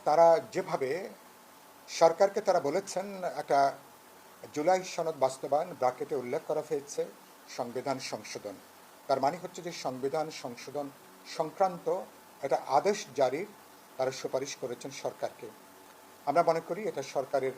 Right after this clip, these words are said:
ম্যান্ডেট, তাদের এখতিয়ার এবং ক্ষমতার এটার বাইরের বিষয় এটা। তাদেরকে আমরা রাজনৈতিক দল, জনগণ কোনো ম্যান্ডেট দেয়নি এভাবে একটা আদেশ দিয়ে সংবিধানের কোনো সংশোধনী, আহ, সেখানে আনবার জন্য।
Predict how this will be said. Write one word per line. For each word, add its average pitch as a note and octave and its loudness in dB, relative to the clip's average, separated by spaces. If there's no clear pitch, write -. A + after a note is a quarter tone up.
ম্যান্ডেট, C3 -6
তাদের C3 -2
এখতিয়ার C#3 -4
এবং B2+ -6
ক্ষমতার C3 -2
এটার C#3+ -6
বাইরের D#3+ 6
বিষয় A2 -10
এটা। G2+ -16
তাদেরকে G3+ 6
আমরা F3 6
রাজনৈতিক C#3 2
দল, D3 8
জনগণ C3 -2
কোনো C3 -4
ম্যান্ডেট C#3+ -4
দেয়নি A#2 -4
এভাবে E3+ 4
একটা E3+ 4
আদেশ D#3+ 4
দিয়ে B2+ -2
সংবিধানের C#3+ -2
কোনো C3+ -2
সংশোধনী, C3 -10
আহ, B2 -6
সেখানে A#2 -8
আনবার B2+ 2
জন্য। G2+ -10